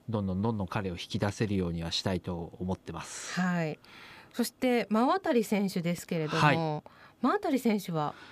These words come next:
Speaker 1: 実際あんまり接点がないので、
Speaker 2: はい。
Speaker 1: どんな選手かっていうのは知らないんですよね。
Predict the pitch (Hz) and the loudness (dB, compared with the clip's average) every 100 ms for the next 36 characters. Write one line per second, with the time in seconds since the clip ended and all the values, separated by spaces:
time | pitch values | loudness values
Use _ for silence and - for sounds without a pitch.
0 | - - 147 123 151 - 202 190 185 185 | -20 -4 0 4 4 4 4 6 8 8
1 | 185 180 175 175 175 175 175 175 170 175 | 6 8 8 8 8 8 8 8 6 6
2 | 170 165 - 190 180 143 107 101 110 104 | 6 4 4 2 2 2 2 4 2 2
3 | 95 92 98 90 95 - 139 147 - 165 | 0 2 2 2 2 4 4 4 4 2
4 | - 110 - - 95 87 - 107 110 107 | 2 -2 -2 -4 -2 0 0 0 0 -2
5 | - 170 127 98 92 - 92 87 95 | 2 2 4 -2 -6 -6 -6 -2 -2